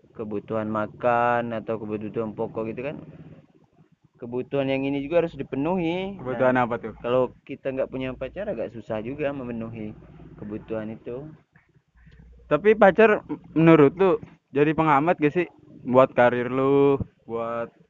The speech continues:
Speaker 2: belajar lu, buat apalah gitu? Jadi
Speaker 1: Enggak.
Speaker 2: faktor penghambat gak?
Speaker 1: Enggak, enggak.
Speaker 2: Kenapa lu bisa bilang enggak?
Speaker 1: Karena gua itu, gua anggap pacaran itu ya berjalan aja. Kalau dia emang jodoh gua ya jadi, kalau enggak ya udah.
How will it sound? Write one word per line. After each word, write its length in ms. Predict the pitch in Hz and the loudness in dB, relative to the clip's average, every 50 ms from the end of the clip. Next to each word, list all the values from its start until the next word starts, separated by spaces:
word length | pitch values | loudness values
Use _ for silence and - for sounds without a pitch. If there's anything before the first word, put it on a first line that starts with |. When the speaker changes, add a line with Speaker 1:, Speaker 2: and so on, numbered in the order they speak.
| _ _ _ _ _ _ _ _ _ _ _ | _ _ _ _ _ _ _ _ _ _ _
Speaker 2:
belajar 540 | 110 113 113 113 113 113 113 120 123 127 | -10 -8 -8 -6 -6 -6 -6 -8 -6 -6
lu, 160 | 135 139 143 139 | -6 -6 -4 -4
buat 160 | 135 127 117 | -4 -4 -4
apalah 540 | - 113 120 120 - 143 139 143 147 147 143 | -2 -4 -4 -2 0 0 2 2 0 -2 -4
gitu? 300 | 143 131 123 113 - 117 | -8 -14 -16 -10 -8 -8
Jadi 400 | 110 107 117 117 117 127 127 123 | -4 0 -2 0 0 0 -2 0
Speaker 1:
Enggak. 40 | 107 131 | 0 -2
Speaker 2:
faktor 240 | 127 104 110 135 127 | -2 0 0 0 0
penghambat 460 | 127 131 127 123 120 120 127 131 147 - | 0 -4 -6 -4 -6 -8 -8 -10 -12 -10
gak? 160 | - 120 - | -12 -14 -10
Speaker 1:
Enggak, 380 | - 107 104 95 95 95 95 - - | -8 -8 -4 -4 -2 -2 -2 -4 -6
enggak. 240 | 67 90 92 90 - - _ _ - - _ | -8 -8 -8 -8 -10 -12 _ _ -20 -20 _
Speaker 2:
Kenapa 400 | _ 123 131 139 135 165 170 175 | _ -8 -6 -2 4 6 6 6
lu 80 | 180 175 | 6 4
bisa 180 | 151 139 131 139 | 2 2 2 2
bilang 300 | 127 123 120 117 117 117 | 2 2 -2 -2 -4 -6
enggak? 160 | 113 104 - _ _ _ | -8 -12 -14 _ _ _
Speaker 1:
Karena 240 | - 98 107 120 117 | -14 -10 -8 -8 -8
gua 240 | 110 110 113 113 107 | -4 -2 -2 -2 -2
itu, 320 | 98 - 127 127 117 87 - _ - - _ _ _ _ _ _ _ _ _ _ _ _ _ _ _ _ | -2 -4 -6 -6 -6 -8 -12 _ -20 -20 _ _ _ _ _ _ _ _ _ _ _ _ _ _ _ _
gua 300 | 104 107 110 110 107 104 | -12 -6 -4 -4 -2 -4
anggap 240 | 107 107 117 123 - _ _ _ _ _ _ | -4 -4 -4 -4 -4 _ _ _ _ _ _
pacaran 560 | - 113 107 - - 113 107 104 104 98 101 | -16 -16 -16 -12 -6 -6 -4 -4 -4 -6 -6
itu 320 | 101 101 101 _ 135 139 | -8 -8 -10 _ -10 -8
ya 400 | 131 107 95 92 87 80 65 - | -6 -6 -6 -6 -6 -10 -12 -14
berjalan 560 | - 101 107 101 104 107 104 101 104 101 101 101 | -12 -10 -10 -6 -2 -2 -2 -2 -2 -4 -4 -4
aja. 600 | 104 113 131 131 120 110 101 101 107 120 131 147 147 139 131 - - _ | -6 -6 -6 -6 -6 -6 -4 -4 -4 -6 -8 -12 -16 -20 -20 -20 -20 _
Kalau 220 | - 101 98 98 | -18 -14 -12 -10
dia 240 | 98 98 101 101 101 | -8 -6 -6 -6 -6
emang 240 | 101 101 101 101 95 | -6 -8 -8 -8 -8
jodoh 240 | 98 92 95 92 | -8 -8 -8 -8
gua 240 | 90 98 101 127 160 | -8 -8 -8 -6 -6
ya 80 | 147 107 90 95 87 | -6 -8 -8 -8 -8
jadi, 400 | 87 90 92 101 117 139 147 151 | -8 -8 -10 -8 -8 -8 -8 -8
kalau 160 | 95 92 90 | -8 -8 -10
enggak 260 | 92 92 92 123 - | -10 -10 -10 -10 -10
ya 220 | - - 98 90 90 | -10 -12 -12 -12 -14
udah. 460 | 92 92 98 123 127 117 113 123 147 | -14 -16 -16 -14 -12 -12 -12 -12 -14